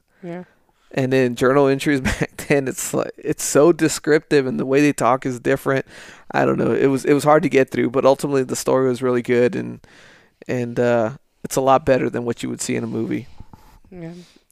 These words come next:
Speaker 1: I haven't read, like, any really old-timey books, I guess. Um, so here in San Angelo, like,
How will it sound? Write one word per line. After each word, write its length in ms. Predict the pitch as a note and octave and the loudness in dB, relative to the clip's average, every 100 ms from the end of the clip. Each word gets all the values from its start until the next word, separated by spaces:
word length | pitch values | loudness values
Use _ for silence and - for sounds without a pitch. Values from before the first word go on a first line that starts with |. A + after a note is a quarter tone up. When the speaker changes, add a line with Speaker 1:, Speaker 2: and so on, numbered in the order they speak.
| _ | _
Speaker 1:
I 60 | G#3+ | -8
haven't 260 | C#4+ F#4+ G#2+ | -6 -4 -2
read, 280 | D3 E3 E3+ | 0 0 -2
like, 200 | E3 E3+ | -4 -4
any 440 | E3 E3+ E3+ F3+ _ _ _ _ _ _ _ _ _ _ - | -8 -8 -10 -12 _ _ _ _ _ _ _ _ _ _ -6
really 420 | E3 E3 E3 D3+ | -4 -2 -4 -4
old-timey 540 | C#3+ E3+ F3 D3+ D#3 | -6 -6 -2 -2 -2
books, 360 | D#3+ D#3+ D#3 - | -8 -8 -6 -6
I 60 | D3+ | -4
guess. 720 | D#3+ D#3 D#3+ D#3+ - - - | 0 0 0 -2 -10 -16 -6
Um, 380 | - E3 D#3+ E3+ _ _ _ _ _ _ _ _ _ _ _ _ | -2 0 -2 -6 _ _ _ _ _ _ _ _ _ _ _ _
so 260 | - - A3 | -8 0 0
here 520 | G#3 A3+ A#3+ C4+ A3+ - - | 2 2 2 0 -4 -12 -8
in 180 | D#3+ G3 | -6 -4
San 180 | G3 F#3 | 0 2
Angelo, 540 | D#3+ E3+ F3 D#3+ D#3+ E3 | 2 0 -2 -2 -2 0
like, 240 | D#3+ E3 | 2 0